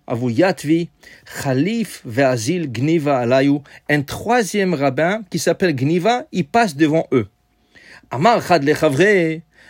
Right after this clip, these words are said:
un disait à l'autre, Nekum Mekame, on doit se lever devant ce Talmid Chacham, cet érudit qui passe devant nous.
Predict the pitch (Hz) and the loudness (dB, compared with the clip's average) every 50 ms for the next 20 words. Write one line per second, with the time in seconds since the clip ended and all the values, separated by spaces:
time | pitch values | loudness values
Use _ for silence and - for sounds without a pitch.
0 | - _ - 190 214 233 233 226 180 151 165 139 156 160 156 160 196 240 226 190 | -14 _ 0 2 4 4 4 2 0 0 2 4 4 4 6 6 6 4 4 4
1 | 180 170 - - _ _ _ - 120 117 113 - - 214 262 269 262 220 - 196 | 2 0 -2 -6 _ _ _ -8 -8 -6 -4 -2 0 0 0 0 -2 0 2 2
2 | 180 160 151 127 101 87 - _ _ - - _ - - 131 135 151 180 185 - | 2 2 2 -2 -2 -4 -10 _ _ -20 -20 _ -6 -4 0 2 4 2 4 4
3 | - 165 165 156 139 151 226 277 247 185 214 190 180 226 233 208 - - 190 - | 2 4 4 4 4 2 0 0 0 2 2 2 4 4 2 2 2 0 0 2
4 | - 165 180 214 196 - - 165 143 - 240 277 240 165 - 170 147 - 180 165 | 2 2 2 2 0 0 0 0 2 0 0 0 0 -2 -2 -2 0 2 2 2
5 | 147 165 156 135 233 254 226 - - 180 - - 233 226 165 135 175 156 160 170 | 4 2 0 0 0 -2 -2 -2 -6 -6 -2 0 0 0 2 2 0 2 2 2
6 | 175 208 269 294 226 131 | 2 2 2 2 2 0